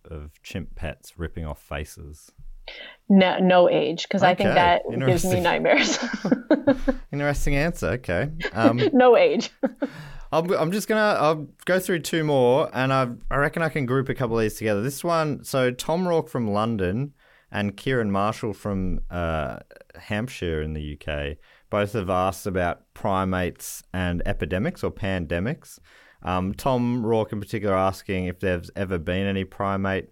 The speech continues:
Speaker 1: epidemics or pandemics and how they were dealt with. And Kieran Marshall, uh, talks about how we have similar D N A to a lot of our primate friends, and he was wondering if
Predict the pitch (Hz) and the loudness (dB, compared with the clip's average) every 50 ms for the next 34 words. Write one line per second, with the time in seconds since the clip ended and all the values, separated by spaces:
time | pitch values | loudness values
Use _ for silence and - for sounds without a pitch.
0 | _ _ _ _ _ - - 98 - 113 104 104 101 104 101 - - 98 90 - | _ _ _ _ _ -8 -8 -6 -2 -2 0 0 0 -2 -2 -4 -4 -6 -6 -6
1 | _ _ _ - - 104 101 101 101 92 98 101 117 123 - - 98 98 101 95 | _ _ _ -8 -6 -4 -2 -2 -2 -2 -2 -2 -2 -4 -6 -8 -6 -4 -4 -2
2 | 92 95 90 90 90 80 82 90 87 85 - 67 85 82 - - _ _ _ - | 0 0 0 0 -2 -2 -2 -2 -2 -2 -2 -2 -4 -6 -6 -10 _ _ _ -20
3 | - - _ _ - 98 95 92 - - 120 117 113 113 110 104 101 95 90 90 | -20 -20 _ _ -8 -8 -8 -8 -6 -4 -2 0 0 2 2 2 0 0 0 0
4 | 90 90 92 98 104 107 107 - - 113 104 98 92 87 85 85 85 80 - - | 0 0 0 0 0 -2 -2 -4 -4 -2 0 0 2 2 2 0 0 -2 -4 -6
5 | - 82 82 82 80 80 80 78 - - - _ _ - - 95 85 - 95 90 | -6 -4 -2 -2 0 0 -2 -2 -4 -8 -14 _ _ -8 -8 -8 -8 -6 -4 -4
6 | 82 65 85 92 92 87 87 85 87 87 87 90 92 85 85 78 78 - - - | -4 -2 -2 -2 -2 0 0 0 0 -2 -2 -2 -2 -2 -2 -4 -6 -10 -16 -20
7 | _ _ _ _ _ _ _ _ _ _ - - 120 107 104 98 92 85 78 - | _ _ _ _ _ _ _ _ _ _ -10 -8 -4 -2 0 0 0 -2 -2 -4
8 | - 101 95 92 87 82 82 85 92 95 - - 92 85 82 80 78 73 - - | -2 0 0 0 0 0 0 -2 -2 -2 -4 -2 -2 0 0 0 -2 -4 -6 -8
9 | - - 82 80 80 80 78 78 76 76 78 - - 78 78 73 - - - - | -8 -6 -4 -2 -2 -2 -2 -4 -6 -8 -10 -10 -8 -8 -8 -8 -10 -10 -8 -4
10 | 87 85 82 82 82 82 - - - - 98 87 82 80 82 90 101 117 - - | -4 -2 -2 -2 -2 -4 -4 -8 -10 -6 -4 -4 -2 -2 -4 -4 -6 -8 -10 -14
11 | - _ _ - - - - _ _ _ - 87 90 90 90 87 90 90 90 101 | -20 _ _ -20 -20 -20 -20 _ _ _ -6 -4 -2 -2 0 0 -2 -2 -2 -2
12 | 107 98 95 95 90 98 95 95 95 95 92 92 92 92 90 90 - 71 92 87 | -2 -2 -2 -2 -2 -2 -2 -2 0 0 0 0 0 0 -2 -4 -4 -4 -6 -6
13 | - - - - - _ | -6 -10 -16 -20 -20 _